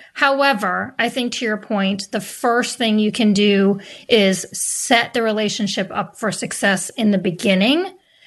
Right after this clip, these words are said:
by investing the time necessary to do the training and the preference checking.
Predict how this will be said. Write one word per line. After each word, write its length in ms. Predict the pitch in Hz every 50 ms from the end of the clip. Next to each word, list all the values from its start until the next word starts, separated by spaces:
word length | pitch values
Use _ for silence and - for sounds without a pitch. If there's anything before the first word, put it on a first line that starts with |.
| - _ _
by 340 | 220 226 208 202 208 208 202 -
investing 800 | 233 214 208 185 185 208 208 214 208 - - 220 214 214 208 196
the 80 | 202
time 340 | 196 - 220 202 190 185 185
necessary 560 | 180 180 180 - 214 - - 196 175 170 175
to 140 | 170 - 190
do 180 | 165 196 185 175
the 100 | 220 190
training 800 | - - - 220 190 196 202 220 240 254 277 285 294 302 294 - - - _ _ _
and 240 | 220 208 202 196 190
the 60 | 190
preference 680 | 180 - - - - 190 196 190 - 254 247 262 262 - -
checking. 680 | - - 262 254 254 - 294 285 294 294 302 320 320